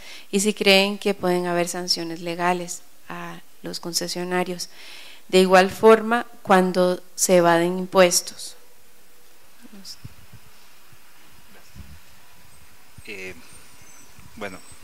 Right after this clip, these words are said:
Speaker 2: yo diría lo siguiente. Eh, nosotros no podemos regular la situación interna, digamos, de, de un, de una empresa, ¿verdad? Nosotros no podríamos dar un lineamiento,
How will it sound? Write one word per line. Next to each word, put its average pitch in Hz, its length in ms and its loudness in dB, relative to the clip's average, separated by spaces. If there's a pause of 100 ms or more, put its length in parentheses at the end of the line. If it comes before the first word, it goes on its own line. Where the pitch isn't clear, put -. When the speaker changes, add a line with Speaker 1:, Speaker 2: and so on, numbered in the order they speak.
(200)
Speaker 2:
yo 104 160 -4
diría 131 300 -2
lo 127 80 -4
siguiente. 101 460 -10 (120)
Eh, 92 480 -10 (1120)
nosotros 117 320 -4
no 143 160 2
podemos 127 380 2
regular 101 640 2
la 95 240 -10
situación 101 600 -12
interna, 113 520 -2
digamos, 95 400 -8
de, 90 280 -14
de 85 280 -16
un, 95 420 -14 (340)
de 92 60 -14
una 95 120 -10
empresa, 107 400 -6 (400)
¿verdad? 87 260 -12 (1000)
Nosotros 98 360 -8
no 110 140 0
podríamos 113 760 0
dar 98 280 2
un 107 200 -8
lineamiento, 95 760 -12